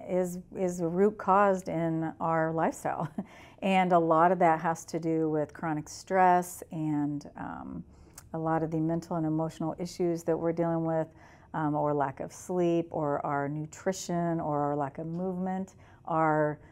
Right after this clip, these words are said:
American lifestyle, basically. And so,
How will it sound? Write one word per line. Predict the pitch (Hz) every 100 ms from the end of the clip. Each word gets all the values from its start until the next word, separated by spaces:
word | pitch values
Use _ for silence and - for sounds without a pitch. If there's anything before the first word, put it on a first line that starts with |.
| -
American | 170 170 208 214 165
lifestyle, | 151 190 233 147 143
basically. | 147 165 175 156 156 151 160
And | 165 160 160
so, | - 180 160 160